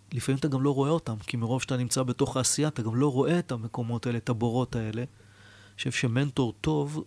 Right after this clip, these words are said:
אה, אמור להיות סוג של, אה, חבר צללים כזה של המנכ״ל, שיש לו את האפשרות לשבת איתך, לדבר איתך,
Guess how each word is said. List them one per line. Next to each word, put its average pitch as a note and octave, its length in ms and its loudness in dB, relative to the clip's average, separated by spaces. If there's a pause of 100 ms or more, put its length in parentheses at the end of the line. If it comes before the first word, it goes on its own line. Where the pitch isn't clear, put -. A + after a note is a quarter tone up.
(160)
אה, A#2 240 -2 (100)
אמור C3+ 240 0
להיות C#3 280 0
סוג C3 340 0
של, A#2+ 440 -2
אה, A2+ 840 -2 (800)
חבר B2+ 340 0
צללים C3 440 0
כזה A2 240 -2
של A2 180 -4
המנכ״ל, A2+ 540 -4 (560)
שיש A#2+ 300 -4
לו C3+ 60 0
את - 120 -6
האפשרות A#2+ 1000 -2 (320)
לשבת B2+ 420 -2
איתך, - 220 -4 (160)
לדבר A#2+ 520 -2
איתך, B2+ 260 -6